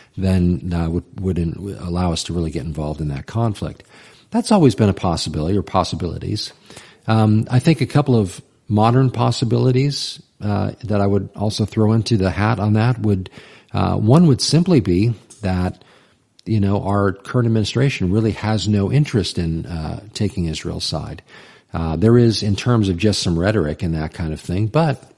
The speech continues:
the current administration is also, uh, wanting to get back into the Iranian arms deal and that kind of thing, and, and funding, uh,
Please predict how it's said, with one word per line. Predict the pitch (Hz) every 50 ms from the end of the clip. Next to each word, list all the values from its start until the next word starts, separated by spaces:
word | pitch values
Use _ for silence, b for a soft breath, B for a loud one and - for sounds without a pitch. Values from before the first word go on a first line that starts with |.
| _ _
the | - 110
current | - 131 127
administration | 131 123 120 117 - - - 147 180 160 - 98
is | 90 85 92
also, | 95 101 107 - - 113 110 107 107 101 B B B B B B B B B _ -
uh, | 95 92
wanting | 92 95 101 110 117 117
to | - -
get | 101 104 95 -
back | 101 101 101 101 -
into | 104 95 95
the | 92 90
Iranian | 85 85 85 82 82 82 82 78
arms | 78 85 107 113 107 -
deal | - 120 123 131 143 135
and | 82 80
that | 82 95 -
kind | - 92 85
of | 82
thing, | - - 120 131
and, | 123 90 87 90 92
and | - 98 90 85 82 82 - -
funding, | - - - - 131 139 135 120 113 104 104 104
uh, | - 196